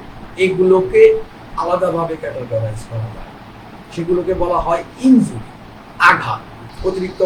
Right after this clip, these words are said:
খাওয়ার থেকে কোনো ভিতরের রোগও বৃদ্ধি পেতে পারে, সেটা ভিন্ন কথা। কিন্তু actually এই যে বাইরের থেকে সরাসরি আমরা যে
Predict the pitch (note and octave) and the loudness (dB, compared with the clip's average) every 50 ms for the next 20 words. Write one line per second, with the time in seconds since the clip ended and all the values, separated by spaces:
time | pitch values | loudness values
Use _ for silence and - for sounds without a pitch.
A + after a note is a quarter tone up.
0 | - - - F3+ F3+ F3+ F3+ - - E3 D#3+ - G3+ A3 A3 A3 - E3+ D#3 D#3 | -2 -2 -4 -6 -6 -6 -6 -8 -10 -10 -2 2 4 4 4 2 -2 -6 -8 -10
1 | - A#2+ C3 - G3 G3+ G#3+ G#3+ G#3 G3+ F#3 G3 F#3+ F#3 G#3 G#3 G3+ F#3 F#3+ F#3+ | -10 -12 -8 -6 0 2 4 6 6 6 6 4 6 6 6 6 6 4 0 -4
2 | E3+ E3 G#3 G#3 G3 F#3+ - - D3 - C#3+ C3+ B2 - - A3+ A3 A3+ F#3 D#3+ | -4 -2 -2 2 2 2 2 2 -2 -6 -8 -8 -8 -4 -4 -2 0 0 -2 -4
3 | D3+ C#3+ C#3 A#2+ A#2+ A2 - - - - E3+ G#3 G#3+ G3+ - - - - - - | -4 -8 -8 -8 -10 -12 -14 -16 -10 -6 -4 -4 -4 -4 -6 -10 -14 -16 -18 -20
4 | - - - - - - - - - - - - - - E3+ F3+ - - - - | -18 -18 -18 -18 -18 -18 -20 -20 -20 -20 -20 -20 -6 -4 -4 -4 -4 -6 -2 4
5 | G3 G#3 G#3 G#3+ A3 B3 C4 C4 - - - - - - - - - G3 A#3+ C4 | 6 8 8 8 8 4 0 -2 0 -2 -2 -2 -4 -10 -18 0 4 4 6 6
6 | B3+ G#3+ A#3+ A3 F3+ D3+ - - C#3 D#3+ D#3+ F#3+ G3 G3+ G3+ A3+ A#3 A3+ - - | 6 6 4 2 2 0 -2 0 2 4 6 6 6 8 8 8 8 8 4 -2
7 | - B3+ B3+ - G3+ F#3 D3+ - - - - - - - - - - D3 - - | -8 -8 -2 0 0 2 2 0 -4 -6 -10 -16 -18 -18 -18 -16 -16 -16 -16 -16
8 | - - - - - - F#3+ G#3+ B3 A#3+ G#3+ - - G#3 G#3 A#3 A3+ G#3+ G3+ G3+ | -16 -18 -16 -16 -12 0 4 6 6 6 4 4 4 6 6 6 6 4 4 0
9 | G3 G3 F3 F3 F#3 F3+ E3 | -2 -4 0 2 2 2 0